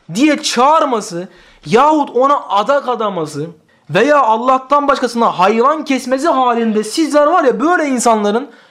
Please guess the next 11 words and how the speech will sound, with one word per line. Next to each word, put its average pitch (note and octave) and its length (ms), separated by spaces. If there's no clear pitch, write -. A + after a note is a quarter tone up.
"La B3 180
ilahe C#4+ 40
illallah C#4 320
Muhammedur C#4 340
Resulullah" C#4 360
diyen B3 240
insanların C4+ 540
büyük G#3+ 360
şirk - 440
işlemiş D4 420
olacağını, D4+ 680